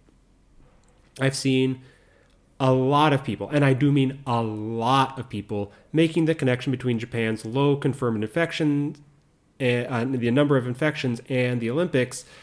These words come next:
And then once the Olympics were officially postponed, suddenly Tokyo saw its biggest one-day jump in con-, in confirmed cases. And while that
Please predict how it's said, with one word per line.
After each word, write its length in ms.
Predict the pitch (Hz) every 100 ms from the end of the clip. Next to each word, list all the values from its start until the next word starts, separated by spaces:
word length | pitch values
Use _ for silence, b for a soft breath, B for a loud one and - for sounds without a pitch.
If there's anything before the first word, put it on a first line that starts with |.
| B B B _ -
And 120 | 131
then 220 | 131 127
once 160 | 123 120
the 100 | 135
Olympics 440 | 123 123 123 -
were 140 | 104 98
officially 360 | - 113 104
postponed, 640 | 98 110 - - 196 190 180
suddenly 340 | - 147 143 131
Tokyo 380 | 131 123 127
saw 140 | 113 104
its 120 | -
biggest 320 | 123 117 117
one-day 260 | 110 104 104
jump 300 | 107 104 110
in 260 | 92 92 -
con-, 200 | 95 113 -
in 200 | 113 104
confirmed 500 | 101 95 170 165 160
cases. 420 | 160 151 156 147 B B B 147
And 120 | 131
while 160 | 127 120
that 280 | 113 -